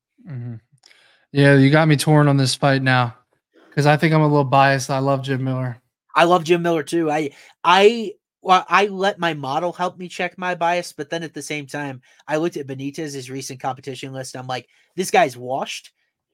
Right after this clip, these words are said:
Speaker 2: I don't know, man. Sadiq Yusuff, Billy Quarantillo, like, they're pretty good guys to lose to. Now, this, I don't know, is this,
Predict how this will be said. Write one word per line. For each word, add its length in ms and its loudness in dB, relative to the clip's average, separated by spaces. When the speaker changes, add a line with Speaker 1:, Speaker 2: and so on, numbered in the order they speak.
Speaker 2:
I 200 -6
don't 120 -2
know, 140 2
man. 220 -2
Sadiq 300 -8
Yusuff, 500 -4
Billy 260 2
Quarantillo, 880 -4
like, 320 -10
they're 160 -10
pretty 280 -10
good 220 2
guys 360 -2
to 100 -14
lose 320 -8
to. 160 -10
Now, 220 -8
this, 360 -8
I 100 0
don't 240 -8
know, 220 -4
is 180 -10
this, 460 -14